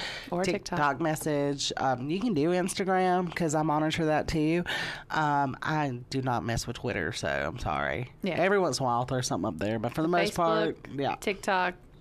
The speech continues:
Speaker 1: or our email. Best
Speaker 2: Yeah.
Speaker 1: way.
Speaker 2: Best way.
Speaker 1: All right.
Speaker 2: So tell us about the Slender Man.
Speaker 1: This is a documentary on Max, by the way. So if you wanna watch it and you have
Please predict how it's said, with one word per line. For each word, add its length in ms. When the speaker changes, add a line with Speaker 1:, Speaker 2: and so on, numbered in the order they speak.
Speaker 1:
or 300
our 220
email. 300
Best 240
Speaker 2:
Yeah. 20
Speaker 1:
way. 160
Speaker 2:
Best 200
way. 180
Speaker 1:
All 200
right. 360
Speaker 2:
So 140
tell 280
us 140
about 500
the 100
Slender 460
Man. 440
Speaker 1:
This 480
is 240
a 60
documentary 640
on 240
Max, 440
by 220
the 60
way. 140
So 420
if 120
you 120
wanna 160
watch 240
it 100
and 60
you 80
have 320